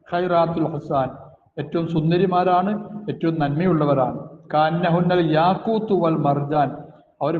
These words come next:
മാണിക്യം പോലെയും പവിഴം പോലെയുമാണ് അവരുടെ, അവരുടെ കോലം കണ്ട അത്ര സുന്ദരമാണ്. ലം യത്മിസുഹുന്ന,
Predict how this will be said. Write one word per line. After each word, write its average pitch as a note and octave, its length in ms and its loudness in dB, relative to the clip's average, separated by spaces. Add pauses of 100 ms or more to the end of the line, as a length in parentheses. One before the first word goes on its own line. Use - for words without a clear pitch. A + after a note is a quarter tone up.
മാണിക്യം F#3 580 2
പോലെയും E3+ 420 2
പവിഴം E3+ 440 4
പോലെയുമാണ് D#3+ 460 2
അവരുടെ, C#3+ 340 0 (380)
അവരുടെ D3 240 -2
കോലം C#3+ 440 0
കണ്ട C#3+ 140 0
അത്ര C3+ 380 2
സുന്ദരമാണ്. C#3+ 720 0 (500)
ലം D#3 140 2 (140)
യത്മിസുഹുന്ന, D#3 800 0